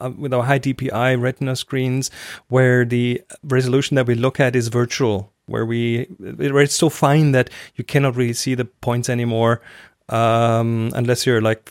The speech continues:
five years old. And, uh, and then it doesn't matter. But, but now you s-, you switch into, to virtual resolution. I'm pretty sure we are going somewhere like that with cameras, so that, uh,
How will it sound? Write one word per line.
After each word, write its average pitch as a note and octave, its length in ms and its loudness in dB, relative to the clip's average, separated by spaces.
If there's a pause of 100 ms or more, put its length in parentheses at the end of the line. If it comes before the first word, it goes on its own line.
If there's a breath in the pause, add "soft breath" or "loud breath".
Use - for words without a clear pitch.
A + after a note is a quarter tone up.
five A2+ 220 0
years A2+ 180 -4
old. A2+ 240 0 (420 loud breath)
And, A#2 400 -2
uh, A2 640 2
and A#2 80 0
then A#2+ 140 0
it B2+ 120 0
doesn't C3 240 2
matter. C#3 360 6
But, C#3 320 -2
but C#3+ 160 2
now D3+ 160 4
you D#3 140 4
s-, D3 140 -2
you D#3 140 2
switch D#3+ 300 0
into, D3 180 2
to D3 180 0
virtual C#3 380 0
resolution. C3 580 0
I'm B2+ 120 0
pretty C3+ 180 -2
sure B2 340 0
we A2+ 160 0
are A2+ 140 2
going A#2 380 -2
somewhere A#2 640 -2
like A2 260 -4
that G#2+ 220 -6
with - 160 -12
cameras, A2+ 420 -4
so A#2+ 180 -4
that, G#2+ 220 -4
uh, G#2+ 160 0